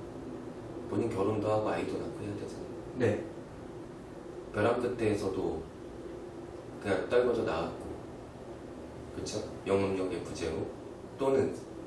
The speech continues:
Speaker 1: 사랑하는 여자친구 때문에
Speaker 2: <laughs>
Speaker 1: 집중력을 못해서 영업력이 안 나왔든 어쨌든 나왔으니까.
Speaker 2: 다시 도전하겠습니다.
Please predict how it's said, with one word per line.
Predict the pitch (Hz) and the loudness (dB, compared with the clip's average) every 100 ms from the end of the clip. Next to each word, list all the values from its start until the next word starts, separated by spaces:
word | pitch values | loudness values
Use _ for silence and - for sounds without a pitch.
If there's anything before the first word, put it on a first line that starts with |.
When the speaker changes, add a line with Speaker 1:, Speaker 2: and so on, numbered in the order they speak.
| - - | -10 -10
Speaker 1:
사랑하는 | - 120 123 101 | 2 6 8 6
여자친구 | 95 98 104 92 | 4 2 0 0
때문에 | 92 95 113 | 2 4 6
Speaker 2:
<laughs> | |
Speaker 1:
집중력을 | - 143 110 104 110 | 6 6 6 8 8
못해서 | 110 95 95 95 95 - - - | 6 4 4 4 4 4 0 0
영업력이 | 87 95 98 98 | 4 4 4 4
안 | - 90 90 | 4 2 0
나왔든 | 87 82 - - - - - - - | 0 0 -2 -8 -10 -10 -12 -10 -8
어쨌든 | - - | -6 -4
나왔으니까. | 85 85 - 98 - - - - - - - - | -4 -4 -6 -6 -8 -8 -12 -12 -12 -12 -12 -6
Speaker 2:
다시 | 127 139 | -2 2
도전하겠습니다. | 120 123 131 139 151 131 117 | 6 8 8 6 4 0 -2